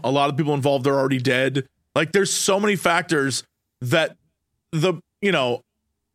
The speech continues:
I'm sure he did a lot of bad things, but the bravery of someone saying anything,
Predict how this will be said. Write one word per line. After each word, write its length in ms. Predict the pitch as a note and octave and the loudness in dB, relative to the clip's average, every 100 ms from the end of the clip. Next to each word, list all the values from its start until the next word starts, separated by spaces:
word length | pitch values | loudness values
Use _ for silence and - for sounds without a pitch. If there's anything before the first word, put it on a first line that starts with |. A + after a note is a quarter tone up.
| _ - | _ -4
I'm 120 | F3 | -2
sure 260 | - G3 | 0 0
he 120 | F3+ F#3 | 0 0
did 120 | D3+ | 0
a 40 | |
lot 180 | C#3+ C#3 | 0 0
of 60 | C3+ | 0
bad 220 | B2+ B2 | -2 -2
things, 200 | C#3 B2 | -4 -4
but 100 | A#2+ | -6
the 60 | |
bravery 640 | B2 D3 D#3 D#3 D3+ D3 C#3 | -4 0 2 2 2 0 0
of 120 | A#2 | -2
someone 420 | - C3+ C3 B2 | -2 -2 -4 -4
saying 320 | - - C#3+ B2+ | -4 0 0 0
anything, 640 | C3 D#3 E3 A#3 C4 C#4+ | -2 -2 0 0 -2 -8